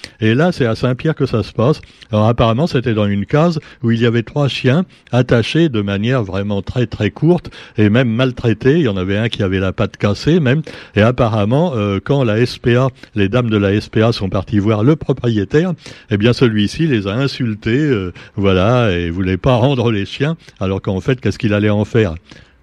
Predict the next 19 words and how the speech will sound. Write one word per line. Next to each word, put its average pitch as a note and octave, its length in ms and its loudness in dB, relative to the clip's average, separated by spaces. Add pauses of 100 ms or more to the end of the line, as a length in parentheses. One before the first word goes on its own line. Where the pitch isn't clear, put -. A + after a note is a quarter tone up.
Euh, F#2 140 2
des F2+ 140 0
caries, A#2+ 420 2
non, A2+ 300 -2
euh, F2+ 260 -4
quand F#2 140 -2
même G#2 160 0
pas. C#3+ 160 2 (320)
Alors, A2+ 180 2
trois D3 220 0
chiens D3+ 220 -2
négligés C#3+ 500 -2
et C#3 60 2
attachés A#2+ 460 -2
dans B2+ 120 0
la G#2 100 -2
cour A2+ 160 -4
de G2+ 100 0
particulier. G#2 760 0